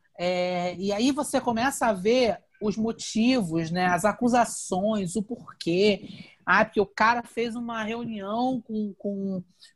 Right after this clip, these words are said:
com dinheiro público, uma festa com dinheiro público pra pedir voto pro filho que era candidato a deputado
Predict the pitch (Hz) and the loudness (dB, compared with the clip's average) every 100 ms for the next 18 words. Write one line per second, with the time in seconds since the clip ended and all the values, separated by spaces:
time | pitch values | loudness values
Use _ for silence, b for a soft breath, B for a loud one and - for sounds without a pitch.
0 | _ 202 202 190 214 247 - - 208 247 | _ 0 2 4 4 2 0 -2 2 2
1 | 247 185 156 190 202 - 214 214 247 - | 2 0 -2 -2 -4 -2 4 4 2 -2
2 | 196 196 180 214 262 - 196 240 240 - | -4 -2 -2 0 -2 -4 -2 0 0 0
3 | 214 214 196 220 185 220 240 - 240 - | 0 2 0 0 4 2 2 -4 -6 -4
4 | - 254 - 233 226 220 180 220 233 240 | 2 2 4 0 0 -4 0 0 0 -4
5 | 233 - - 185 226 220 | -4 -2 2 4 4 2